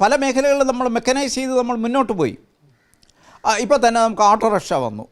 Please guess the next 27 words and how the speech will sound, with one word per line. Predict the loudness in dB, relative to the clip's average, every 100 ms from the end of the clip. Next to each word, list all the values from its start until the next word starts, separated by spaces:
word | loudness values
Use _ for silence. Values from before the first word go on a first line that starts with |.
| -4
അല്ലെങ്കിൽ | -2 0 2 2
ചെ-, | 0 -4
ചെറുകിട, | 0 2 4 4
ആ, | 4 2 -2 -6 -6
പിന്നെ | -6 -4
വാഹനങ്ങൾ | 0 0 0 -4 -4 -2
വന്നു. | -2 -6 -14 _ _ -16 -8
എന്താ | 0 2
നമ്മളിപ്പോൾ | 2 0 -4 -4 -4
ഈ | -4 -4 -4 -4 -2 -2
caterer-ിൽ | 0 -2 -4 -4
എന്താ | -6 -8 -2 0
ഇത്തരം | 0 -2 -4
പ്രശ്നം? | -6 -6 -6 -8 -12 _ _ _ -10 0
caterer-ുകാർ | 2 4 2 2 2 2 4
വന്ന് | 2 -2
ഞങ്ങൾ | -2 0 0
പറയുന്നതിനനുസരിച്ച്, | 2 0 0 -2 -4 -4 -4 -6 -4
ഞങ്ങൾ | -4 -2 0
തരുന്ന | 0 -2 -2 -6
തുകയനുസരിച്ച്, | -6 -2 -2 -2 -8 -10 -8
ഞങ്ങളുടെ | -4 -2 0 0
ഇതിനനുസരിച്ച് | -2 -4 -6 -6 -6 -2
മാറ്റണമെന്ന് | 0 0 0 -2 -2
പറയണതിൽ | -2 -4 -4
എന്താ | 0 0
അർത്ഥം? | 0 -4